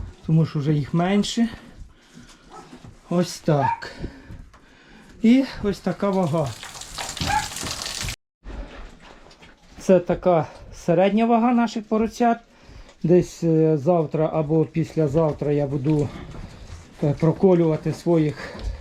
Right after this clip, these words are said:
від глистів. І буду всіх переважувати. І покажу, яка інших вага. На цьому буду закінчувати своє відео.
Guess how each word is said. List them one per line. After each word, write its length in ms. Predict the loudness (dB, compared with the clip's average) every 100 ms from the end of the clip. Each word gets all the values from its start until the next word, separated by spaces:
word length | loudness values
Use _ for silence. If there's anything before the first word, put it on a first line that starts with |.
| -14 -14 -12 -2
від 180 | 0 2
глистів. 640 | 4 4 2 0 -2 -2 -6 -16 -18 -18 -16 -10 -10 -10 -20 -16 -16 -16 -8
І 240 | 2 4 6
буду 260 | 4 2
всіх 300 | 2 4 2
переважувати. 1000 | 4 2 4 2 2 0 -2 -4 -2 -2 -2
І 120 | -4 -2
покажу, 540 | 0 0 0 2 0
яка 460 | -2 -4 -2 0 -2 -6 -10 -2
інших 560 | 0 0 -4 -10 -6
вага. 320 | -4 -2 -2 -6 -12 -20 -20 -20 -20 -20 -20 -20 -16 -2
На 100 | 0
цьому 180 | 2 4
буду 200 | 4 4
закінчувати 840 | 2 0 2 2 4 0 -2 -2
своє 280 | 0 2 2
відео. 460 | 2 2 4 2